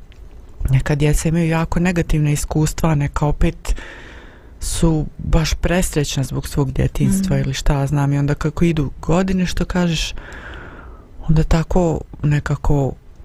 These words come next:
Speaker 1: to dosta utiče i na naš odnos prema ljudima, na naše želje, na naše predrasude, na ovo, znači tu ima više faktora, baš, baš svašta utiče na naše oš-,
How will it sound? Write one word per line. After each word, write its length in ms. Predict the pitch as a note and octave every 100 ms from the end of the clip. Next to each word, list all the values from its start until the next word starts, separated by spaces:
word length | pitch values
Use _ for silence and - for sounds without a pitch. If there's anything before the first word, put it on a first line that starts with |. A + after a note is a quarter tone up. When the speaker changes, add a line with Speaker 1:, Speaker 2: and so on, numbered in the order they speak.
| -
Speaker 1:
to 140 | G#3+
dosta 320 | F#3+ G3 -
utiče 520 | D#3+ D#3+ - - D#3+ C#3+
i 40 |
na 180 | C#3 C#3+
naš 380 | C#3+ D3 - - C3 - -
odnos 420 | - C#3+ D3 D#3
prema 280 | - D3 D3
ljudima, 640 | C#3+ D3+ E3+ F#3 F3+ D#3+ - - - - - - -
na 100 | D3+
naše 380 | D3 E3 D#3 D#3
želje, 540 | C3+ D3 D#3 A3 A#3+ F#3 - - - -
na 100 | D3+
naše 280 | E3 -
predrasude, 880 | F3 - F#3 G#3 E3+ D3 - D3 D3
na 260 | C#3 C#3 D#3
ovo, 260 | G3 D#3+
znači 420 | D3 D#3 D#3 - F3
tu 140 | G3
ima 180 | G#3 G3
više 320 | F#3 F3+ D3
faktora, 560 | - D3 - - C#3 C#3
baš, 440 | E3 D#3+ - -
baš 200 | E3 D#3+
svašta 460 | - E3+ E3+ - C3+
utiče 420 | C3+ - - C#3
na 80 | C3
naše 320 | C3+ - -
oš-, 160 | -